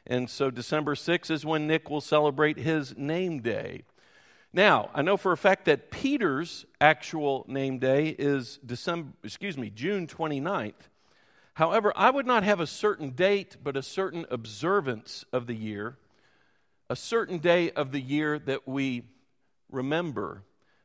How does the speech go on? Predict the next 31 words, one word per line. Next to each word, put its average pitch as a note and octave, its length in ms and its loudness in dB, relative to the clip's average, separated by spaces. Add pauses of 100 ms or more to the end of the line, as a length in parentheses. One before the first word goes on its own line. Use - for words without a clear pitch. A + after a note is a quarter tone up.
(140)
that C3 180 -2
for D3 140 -4
me F3 240 0
would D3+ 240 -4
be C#3 220 2
Peter's D3+ 580 -2
name A#2 300 -2
day, A#2+ 340 2
and C#3+ 160 -2
that F#3+ 140 0
would F#3 120 -6
be E3+ 120 0
Maundy E3 380 0
Thursday. E3+ 500 -6
It'd G#2+ 160 -6
be C3 100 -4
the A#2+ 120 -6
Thursday D#3+ 640 -2
before C#3+ 600 -4
Easter. G#2 600 -8 (1160)
This C#3+ 220 2
week, F#3 400 -6 (160)
coming D3 260 -6
up D3+ 140 -4
soon. B2+ 500 -8
Why? D#3 320 4
Because F3 520 0
that F#3 260 4
is G3 160 2
the G3 120 -2
night E3+ 540 0